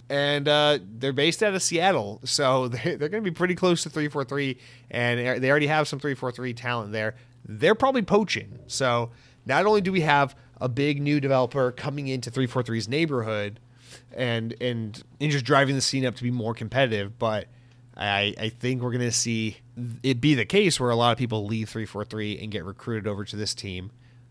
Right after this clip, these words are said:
Um, so that could spell some additional worries for Halo, p-, possibly. But yeah, I, I, I, again, this is another advertisement scheme, so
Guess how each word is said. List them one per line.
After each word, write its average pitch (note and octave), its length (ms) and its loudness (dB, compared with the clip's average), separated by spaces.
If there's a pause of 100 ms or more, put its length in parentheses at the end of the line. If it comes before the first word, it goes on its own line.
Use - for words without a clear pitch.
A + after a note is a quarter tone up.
Um, F#2+ 340 -10
so - 160 -6
that F#2+ 140 -6
could F#2+ 120 -12
spell G2 320 -4
some G#2 300 -6 (680)
additional C#3+ 800 6
worries B2 640 0
for A2 140 -6
Halo, G#2 380 -4
p-, - 180 -14 (100)
possibly. A2 640 -6 (340)
But C#3+ 220 2
yeah, D3 180 8
I, A#2 100 6
I, C3 300 2
I, C3 120 -2
again, C3 420 2
this A2+ 180 -4
is B2 220 0
another B2+ 400 0
advertisement G#2 600 -2
scheme, G2 320 -6
so G2 300 -4